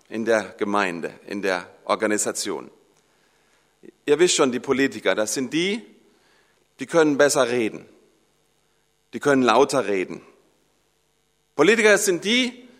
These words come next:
die haben einen größeren Einfluss. Die haben mehr Macht.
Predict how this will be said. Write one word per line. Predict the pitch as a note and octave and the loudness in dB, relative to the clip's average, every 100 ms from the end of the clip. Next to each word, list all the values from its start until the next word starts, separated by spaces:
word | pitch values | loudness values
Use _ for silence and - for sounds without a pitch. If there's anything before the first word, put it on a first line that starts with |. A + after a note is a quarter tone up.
| _ _ _ _ _ - | _ _ _ _ _ -4
die | C#3 | 0
haben | E3 | 4
einen | D#3+ E3 | 4 4
größeren | D#3+ F3+ E3+ E3 | 4 2 2 2
Einfluss. | B2 D#3+ - A2+ - - - _ _ _ _ _ _ _ _ - | 2 2 0 -4 -4 -8 -14 _ _ _ _ _ _ _ _ -12
Die | B2 | -4
haben | A#2+ | -2
mehr | C3+ C3+ | 0 2
Macht. | B2 A#2+ - - - | 2 0 -6 -16 -18